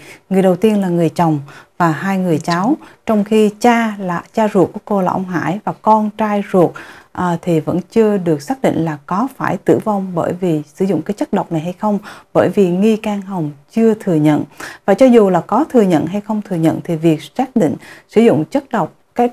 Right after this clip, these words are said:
chất độc cyanua này là một cái chất kịch độc, thường là ở thế, ở cái dạng rắn, giống như là những cái hạt muối màu trắng mà thôi. Và khi sử dụng thì, à, người bị, à, người bị nhiễm những cái chất độc này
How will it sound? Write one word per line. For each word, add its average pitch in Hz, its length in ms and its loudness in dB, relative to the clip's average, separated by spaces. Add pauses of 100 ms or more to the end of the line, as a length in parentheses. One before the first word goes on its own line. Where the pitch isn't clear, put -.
(140)
chất 370 200 0
độc - 180 -2 (160)
cyanua 226 380 2
này 196 120 -2
là 170 120 0
một 156 180 -2
cái 233 100 -6
chất 320 180 -6 (240)
kịch - 220 2
độc, 160 260 -2 (360)
thường 175 320 4
là 165 100 0
ở 151 300 -4
thế, 214 240 -2 (140)
ở 151 260 -6
cái 226 140 -4
dạng 160 280 -2
rắn, 208 280 2 (120)
giống 285 280 4
như 262 200 4
là 202 200 -2
những 156 180 2
cái 170 120 -4
hạt - 220 -6
muối 226 280 4
màu 240 300 0
trắng 247 320 0
mà 240 120 -2 (120)
thôi. 202 220 -4 (420)
Và 180 100 0
khi 277 320 4
sử 208 160 0
dụng 226 380 2
thì, 160 360 0 (320)
à, 160 260 -4
người 165 560 2
bị, 151 280 2 (200)
à, 175 80 -4
người 165 400 0 (260)
bị 156 160 2 (280)
nhiễm 175 320 2
những 226 100 0
cái 240 200 -2
chất 294 160 -4
độc 175 200 -4
này 170 260 -4